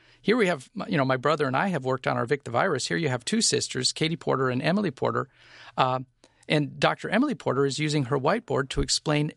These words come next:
everything around epidemiology, why we need to quarantine, what are, what appear to be some of the morbidity rates,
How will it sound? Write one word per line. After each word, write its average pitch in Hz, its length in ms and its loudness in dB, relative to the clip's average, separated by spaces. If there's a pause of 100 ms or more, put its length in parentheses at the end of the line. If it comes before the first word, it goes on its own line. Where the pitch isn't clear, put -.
everything 147 500 0
around 127 380 0
epidemiology, 160 1300 0 (300)
why 131 200 4
we 143 140 -2
need 127 180 -2
to 110 80 -10
quarantine, 156 960 0 (200)
what 135 220 2
are, 135 120 2
what 135 260 -2
appear 139 280 -2
to 127 80 -4
be 120 120 -2
some 120 260 2
of 110 80 -4
the 117 80 -2
morbidity 139 540 -2
rates, 131 440 0